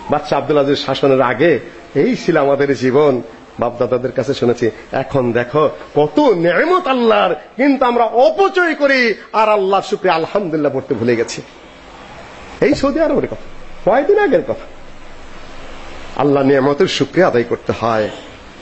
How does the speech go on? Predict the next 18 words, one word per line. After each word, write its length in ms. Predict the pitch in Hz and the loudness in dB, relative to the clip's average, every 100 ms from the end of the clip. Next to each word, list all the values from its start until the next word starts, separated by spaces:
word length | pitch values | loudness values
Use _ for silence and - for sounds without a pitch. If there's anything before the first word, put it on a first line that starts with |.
| - - | -18 -8
সারাদিন 420 | 110 120 120 131 131 | -4 -2 0 0 0
আন্তর 400 | 127 117 170 214 - - - - - - | 0 2 2 0 -4 -20 -20 -20 -10 -2
উটের 420 | 127 143 151 123 | 0 2 0 0
দুধ 160 | 135 156 | -2 0
দুহানো, 380 | 120 139 208 320 - - - 151 | -2 0 2 0 -2 -16 -4 2
ওই 180 | 143 | 2
হলো 300 | 123 127 120 120 - 107 | 4 4 4 2 -4 -2
খাওয়া। 380 | 120 120 110 - - - | 0 2 0 -4 -8 0
বুড়া 260 | 151 151 156 | 2 4 2
বাবা 280 | 139 147 | 2 2
মা 140 | 190 208 | 2 0
ছিল, 420 | - 165 165 247 - - - - | 2 2 4 2 -2 -18 -20 -2
আমার 300 | 170 180 247 | 2 4 4
নিয়ম 360 | 240 220 220 254 | 4 4 4 2
ছিল 320 | - 214 185 - - | 0 2 2 0 -8
বুড়া 280 | 139 165 156 | -2 2 2
বাবা 320 | 151 143 147 | 2 2 4
মাকে 360 | 139 135 143 | 4 2 2